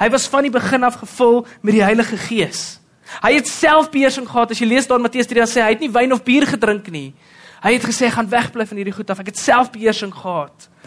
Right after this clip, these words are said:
Hy was nederig. Hy het nie probeer shine vang nie. Hy het in die woestyn gaan bly en dis waar hy vir die Here ontmoet het. Die vyfde ding, hy het God se woord verkondig. As jy lees daarso in vers vyf, en dan sê dit, "En baie mense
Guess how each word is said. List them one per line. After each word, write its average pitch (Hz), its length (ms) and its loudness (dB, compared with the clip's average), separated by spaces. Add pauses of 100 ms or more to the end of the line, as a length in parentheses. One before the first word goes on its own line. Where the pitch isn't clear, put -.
(440)
Hy 185 100 0
was 233 200 0
nederig. 233 800 2 (260)
Hy 226 80 2
het 262 80 2
nie 294 80 0
probeer 262 260 0
shine 262 440 2
vang 226 300 0
nie. 151 200 -2 (160)
Hy 226 60 4
het 269 80 0
in 294 80 0
die 285 80 4
woestyn 269 480 2
gaan 262 180 -2
bly 233 220 4
en 226 80 -2
dis 226 180 0
waar 226 140 0
hy 214 100 2
vir 214 100 -10
die 202 140 -6
Here 202 120 -2
ontmoet 180 380 -12
het. - 320 -20 (1080)
Die 202 100 -2
vyfde 247 360 0
ding, 185 320 -2 (300)
hy 214 120 2
het 254 140 0
God 277 240 -2
se 247 120 0
woord 247 380 0
verkondig. 233 840 -2 (140)
As 190 160 -4
jy 202 80 -4
lees 208 240 0
daarso 190 360 -2
in 180 80 -12
vers 185 260 -4
vyf, 190 360 -2 (600)
en 175 120 -4
dan 185 160 0
sê 196 260 -2
dit, 185 140 -4
"En 170 100 -8
baie 175 260 -2
mense 165 720 -10